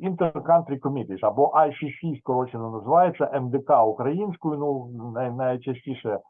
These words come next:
у нас жив-, звичка ж вживати слово I C C. Це є така специфічна форма, е, коли, е,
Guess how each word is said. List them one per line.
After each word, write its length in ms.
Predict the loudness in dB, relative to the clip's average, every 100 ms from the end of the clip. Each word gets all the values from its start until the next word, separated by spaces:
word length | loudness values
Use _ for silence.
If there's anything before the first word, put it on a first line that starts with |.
| _
у 80 | -2
нас 160 | 0 0
жив-, 360 | -4 -4 -6 -10 _ _ _ -12
звичка 640 | -4 2 2 2 -2 -4
ж 80 | -4
вживати 480 | -4 2 4 2 0 -2
слово 320 | 0 0 2
I 100 | 0
C 160 | 0 -6 -10
C. 200 | -8 -8 -10 _ _ 0
Це 100 | 2
є 80 | 4
така 240 | 2 2
специфічна 640 | 2 -2 -4 -4 -4 -2 0
форма, 520 | 2 2 4 4 2 -2 _ _ _ -4
е, 160 | -2
коли, 500 | 0 2 2 2 4
е, 600 | 2 2 2 4 4 4